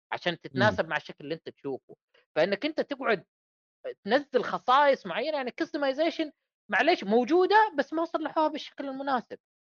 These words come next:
Speaker 1: مرة سيء، يزعل. يعني زي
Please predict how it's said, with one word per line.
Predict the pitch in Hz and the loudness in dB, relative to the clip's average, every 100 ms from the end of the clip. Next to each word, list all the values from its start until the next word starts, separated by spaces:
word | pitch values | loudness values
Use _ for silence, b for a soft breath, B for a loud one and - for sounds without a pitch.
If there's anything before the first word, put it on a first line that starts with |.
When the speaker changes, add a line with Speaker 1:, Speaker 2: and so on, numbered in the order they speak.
| - | -8
Speaker 1:
مرة | 294 - | -4 -4
سيء، | - 262 110 - _ _ _ _ - | -4 -6 -6 -10 _ _ _ _ -6
يزعل. | 160 269 - 95 _ _ _ _ | 4 4 4 -4 _ _ _ _
يعني | 151 160 175 - - 165 - _ _ _ - | 2 4 2 -6 -20 -20 -20 _ _ _ 0
زي | 190 285 311 294 | 4 4 4 0